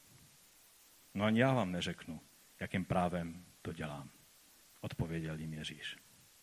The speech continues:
Pane Ježíši, my tě prosíme, otevři toto slovo před námi. Ať se stane živé, ať nás promění, ať nám pomůže být víc podobní tobě. Ať tvůj život, život Ducha Svatého,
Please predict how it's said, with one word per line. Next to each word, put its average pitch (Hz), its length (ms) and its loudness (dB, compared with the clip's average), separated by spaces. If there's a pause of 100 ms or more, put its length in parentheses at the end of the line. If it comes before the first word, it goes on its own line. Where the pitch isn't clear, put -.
(720)
Pane 110 200 8
Ježíši, 120 280 6
my 110 100 8
tě 110 120 4
prosíme, 107 440 2
otevři 98 560 2 (840)
toto 95 240 2
slovo 87 560 0 (880)
před 90 200 0
námi. 80 340 -2 (960)
Ať 117 120 4
se 117 100 4
stane 107 320 6
živé, 127 560 6 (540)
ať 101 120 2
nás 101 180 4
promění, 127 760 6 (340)
ať 139 120 2
nám 107 160 4
pomůže 117 560 8
být 92 320 0
víc 117 460 6
podobní 95 540 4
tobě. 76 360 -4 (840)
Ať - 160 -2
tvůj 143 400 10
život, 95 360 4
život 101 240 4
Ducha 123 300 6
Svatého, 123 720 2